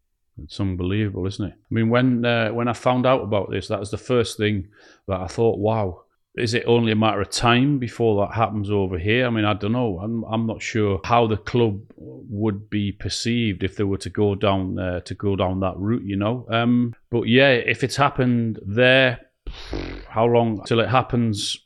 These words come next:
somewhere else, and then again and again, and then you think, if that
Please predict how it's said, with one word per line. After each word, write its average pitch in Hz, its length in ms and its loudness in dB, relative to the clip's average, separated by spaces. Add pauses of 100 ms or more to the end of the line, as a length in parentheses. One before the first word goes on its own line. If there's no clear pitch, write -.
somewhere 113 460 4
else, 110 340 2
and 101 100 0
then 104 120 2
again 113 400 2
and 104 100 0
again, 113 380 0
and 107 120 -2
then 107 160 0
you 107 100 -2
think, 110 280 -4 (160)
if 107 140 -4
that 156 260 2